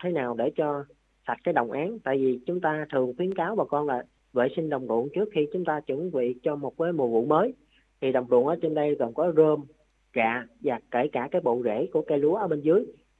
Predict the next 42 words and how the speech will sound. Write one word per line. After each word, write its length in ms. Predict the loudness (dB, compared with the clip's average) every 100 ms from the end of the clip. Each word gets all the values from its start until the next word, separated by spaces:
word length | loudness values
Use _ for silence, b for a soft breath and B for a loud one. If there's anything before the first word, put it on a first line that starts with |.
| _
Riêng 220 | 0 0 2
cái 80 | 0
bộ 140 | 2
rễ 200 | 4 2 2
cây 80 |
lúa 200 | 4 4
không 220 | 2 -2 -4
là 60 | -4
chiếm 180 | -2 -2
khoảng 240 | -4 -4
một 160 | -4 -4
phẩy 80 | -4
năm 220 | -4 -2
tấn 260 | 0 0 0
trên 100 | -2
một 80 | -2
hecta, 400 | -6 -4 -2 -2 -4
khối 180 | -2
lượng 160 | 0 0
này 80 | -2
cũng 180 | -2 0
rất 120 | 0
là 80 | 2
lớn. 260 | 2 2 -2 _ b b 2
Tuy 140 | 2
nhiên 240 | 4 2 2
thì 220 | -2 -4 -12 -4
bà 100 | 0
con 240 | 2 2
có 80 | 4
quan 220 | 4 2
niệm 200 | -2 0
là 180 | -2 -2 -8 _ _ _ _ -4
những 160 | 0
cái, 140 | 2 0 -2 -4 -2
cái 260 | 2 2 2
sâu 220 | 2 4 2 0
bọ 320 | 0 2 0 -2
bệnh 260 | -2 -2
hại 260 | -2 -4 -2
mà 120 | -2
nó 200 | -2 -4